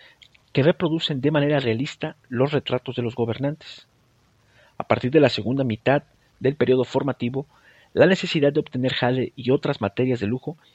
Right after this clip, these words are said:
impulsó a los olmecas a asentarse en el altiplano central, costa pacífica de Guatemala y Oaxaca, y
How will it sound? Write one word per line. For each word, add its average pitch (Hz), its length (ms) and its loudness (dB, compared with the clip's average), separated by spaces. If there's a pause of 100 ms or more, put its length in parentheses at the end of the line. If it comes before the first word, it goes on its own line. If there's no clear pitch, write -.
(160)
impulsó 165 460 0
a 151 40 4
los 151 140 -2
olmecas 143 600 -4
a 120 160 2
asentarse 147 540 -2
en 135 100 -2
el 107 80 -2
altiplano 123 440 -4
central, 151 380 -6 (1300)
costa 123 320 0
pacífica 120 520 -2
de 98 80 0
Guatemala 131 600 0 (880)
y 175 100 0
Oaxaca, 143 480 -2 (300)
y 190 220 -2